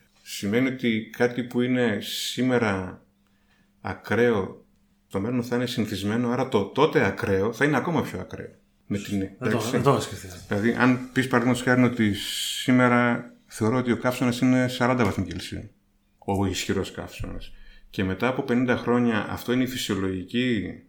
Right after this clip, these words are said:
Speaker 1: η φυσιολογική καλοκαιρινή μέρα, σημαίνει ότι ο καύσωνας θα είναι πενήντα βαθμοί Κελσίου. Και αν μια καταιγίδα τότε, μ, μέση καταιγίδα είχε, ξέρω εγώ, ένα ύψος βροχής, ξέρω εγώ, κάποια χιλιοστά,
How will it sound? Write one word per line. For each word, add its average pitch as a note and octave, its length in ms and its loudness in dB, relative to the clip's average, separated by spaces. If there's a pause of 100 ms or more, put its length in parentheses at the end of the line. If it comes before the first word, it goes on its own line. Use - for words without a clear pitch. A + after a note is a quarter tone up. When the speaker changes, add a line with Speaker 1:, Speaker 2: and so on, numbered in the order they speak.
(340)
Speaker 1:
η - 80 -8
φυσιολογική G#2 420 0
καλοκαιρινή G#2+ 560 2
μέρα, G2+ 400 2
σημαίνει B2 300 -2
ότι B2 80 0
ο - 40 -6
καύσωνας C3 260 -2
θα C3 80 -2
είναι B2+ 80 0
πενήντα B2 300 2
βαθμοί F#2 220 -6
Κελσίου. F2 340 -14 (400)
Και - 140 0
αν A#2 100 6
μια B2 100 4
καταιγίδα A#2 640 4
τότε, G#2+ 480 0
μ, F#2+ 280 -4 (260)
μέση A2 360 2
καταιγίδα G#2 540 -2
είχε, A2 200 -4
ξέρω G#2+ 220 -4
εγώ, G#2+ 120 -2
ένα G#2 120 -2
ύψος G2+ 240 -4
βροχής, - 600 -6 (280)
ξέρω G#2+ 200 -4
εγώ, F#2+ 80 0
κάποια G#2+ 260 -2
χιλιοστά, G2 680 -6